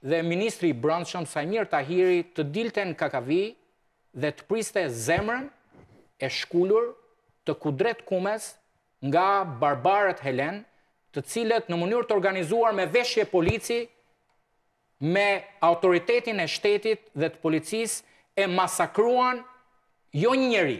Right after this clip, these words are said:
po i shkulen zemrën një shqiptari për t'i dhënë një mësim një milion shqiptarëve që jetojnë atje, për t'i thënë, "Kini kujdes. Ju nuk mund të barazoheni me shtetin grek.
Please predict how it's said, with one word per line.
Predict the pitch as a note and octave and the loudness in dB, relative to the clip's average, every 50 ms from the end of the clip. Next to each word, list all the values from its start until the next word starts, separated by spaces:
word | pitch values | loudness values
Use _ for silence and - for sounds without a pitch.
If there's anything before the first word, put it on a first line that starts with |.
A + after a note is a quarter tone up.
| - - _ _ _ _ _ _ _ _ _ _ _ _ | -8 -16 _ _ _ _ _ _ _ _ _ _ _ _
po | - B2+ B2 | -6 -4 -4
i | A#2 | -4
shkulen | - - - G#3+ G#3 F#3+ E3 C3+ | -4 -4 -4 -4 -2 -2 -2 -4
zemrën | A2+ A2+ C#3 F#3 G3+ G#3 G#3 G3+ G#3 G#3 G3+ G3 | -4 -2 -2 0 0 0 -2 -4 -2 -4 -4 -4
një | F#3 F3 D3+ | -4 -4 -4
shqiptari | - - - _ - F#3 F3+ F#3+ G3+ A3 A3+ A#3 A3+ - - - _ _ _ _ _ _ _ _ - | -6 -8 -8 _ 0 2 4 4 4 2 2 0 -2 -4 -14 -20 _ _ _ _ _ _ _ _ -4
për | D#3+ D3+ - | -2 0 0
t'i | E3+ D3+ D#3 | 0 0 2
dhënë | A3 B3+ A#3+ A3+ | 0 0 0 -2
një | G#3+ G3 | -2 -2
mësim | F#3 E3 - - G#3 G#3+ A3 G#3+ G#3 E3 C#3+ | -2 -4 -4 -4 -2 -2 -2 -2 -2 -2 -2
një | F3+ A3+ A#3+ A3+ A3 | -2 -2 -2 -2 0
milion | A3 G#3 F#3+ F#3+ G3+ G3 F3+ - | 0 0 0 0 0 0 -2 -4
shqiptarëve | - - C3+ - - - F#3 F#3+ G3+ G#3 G3+ G3+ G#3+ G#3+ G#3+ - - - _ _ _ - | -6 -8 -8 -6 0 2 4 4 4 4 2 2 0 0 -2 -4 -14 -20 _ _ _ -12
që | - D3+ D3 D#3 | -4 -2 0 0
jetojnë | D3+ - - A3 A3 F#3+ E3+ D3 | 0 0 2 2 2 2 0 -2
atje, | C3+ - F3 F#3+ G3 G#3 G3 G3+ - | -2 0 2 2 2 2 0 -2 -2
për | D#3+ C#3+ | -4 0
t'i | - E3 - | 0 -2 0
thënë, | - F3+ D3 A2+ G2 - _ - _ _ _ _ _ _ _ | 0 -2 -2 -2 -6 -14 _ -20 _ _ _ _ _ _ _
"Kini | - F3+ E3+ D3+ | -6 -4 -4 -2
kujdes. | - D3+ C3+ C3 A#2 - - - - - _ _ _ _ _ _ _ _ _ _ _ _ _ _ _ - | -2 -2 -2 -2 -4 -6 -6 -14 -20 -20 _ _ _ _ _ _ _ _ _ _ _ _ _ _ _ -8
Ju | C3+ D#3+ G#3 A3 G#3 | -4 -2 0 0 0
nuk | F#3 G3+ G#3 - | -2 -2 -4 -4
mund | F#3+ G3 F3 C#3+ | -4 -4 -4 -2
të | B2+ | 0
barazoheni | D3 D3+ D3+ D3 C#3+ B2+ B2 E3+ F3 F#3 F#3+ F#3+ F#3 F3+ | 0 2 2 2 0 0 -2 0 0 0 0 0 -2 -2
me | D#3 D3+ | -4 -4
shtetin | - - - F3 D3+ - C#3 C3 | -6 -4 -2 -2 -2 0 -2 -2
grek. | A#2 C3+ A2+ - | 0 0 -2 -2